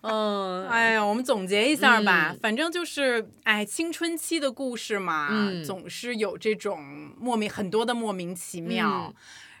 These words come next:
Speaker 2: 然后有的时候是看似你得意，有时候却是真正你受伤。
Speaker 1: 嗯。
Speaker 2: 然后青春期也是一个无论男孩儿女孩儿都最容易迷茫的时候。
Speaker 1: 嗯。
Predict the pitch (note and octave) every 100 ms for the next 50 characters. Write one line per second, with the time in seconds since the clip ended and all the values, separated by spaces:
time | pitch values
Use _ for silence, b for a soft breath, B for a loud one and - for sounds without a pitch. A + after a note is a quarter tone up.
0 | - F#3 F3 G#3+ G#3 F#3 D#3+ G#3 G3+ F#3+
1 | - G#3+ G3 F#3 - - F#3 F3+ - C4+
2 | A3+ - A#3+ F#3+ D#3 E3+ E3+ G3 A3 G3+
3 | D#3+ - E3+ E3+ - - E3+ - G3+ F#3
4 | F3 - - G3 F3+ - F3 E3 D#3+ C#3+
5 | _ - A#3 A3+ A3 F#3+ D#3+ - G3+ E3+
6 | - G3 G3 G3+ - A#3 A3+ A3 F#3+ E3
7 | G#3 C4 C4+ E4 E4+ E4 - D#4+ G#3 F#3
8 | A#3+ G#3+ G#3 C4 A#3+ F#3+ F#3 E4 C4+ F3
9 | F3+ F#3 F#3 E3 - C#3 D3+ G#3 A3 C4
10 | G#3 F3 G#3 F#3+ E3 G3 F3 D3+ D#3 -
11 | - - - D#3 - G#3 G3+ F3+ D#3